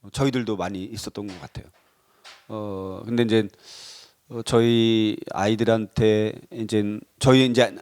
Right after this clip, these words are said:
아, 따-, 딸보다는 아들한테 많이 내려놓음이 있었던 것 같아요. <laughs> 지금 미안한데 저, 어, 시원아 좀, 이 뒤에 저희 아들이 있어갖고 지금 <laughs> 있어도 돼? <laughs>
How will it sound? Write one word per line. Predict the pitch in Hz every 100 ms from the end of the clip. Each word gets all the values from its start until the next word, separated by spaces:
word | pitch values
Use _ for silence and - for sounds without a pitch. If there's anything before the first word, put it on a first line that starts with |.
| -
아, |
따-, | 120 - -
딸보다는 | 185 233 208 175 151 135 - -
아들한테 | 80 123 151 180 151
많이 | 135 104
내려놓음이 | 127 113 117 107 101 101 98
있었던 | 98 - 104
것 | 82 76
같아요. | 73
<laughs> | - 120 - - _ - - _ - _ - - -
지금 | - 160 147 135
미안한데 | 170 208 165
저, | 143 156 190 160
어, |
시원아 | 160 226 190
좀, | 185 156 120 143
이 | 170
뒤에 | 135 - 196 202 180
저희 | 170 175
아들이 | 139 160
있어갖고 | 160 170 147
지금 | 143 135 - -
<laughs> | 190 - - - _ _ - - - 349 302 - _ - - 247 - 208 - - _ _ -
있어도 | 165 233 220
돼? | 185 180 220
<laughs> | - 285 -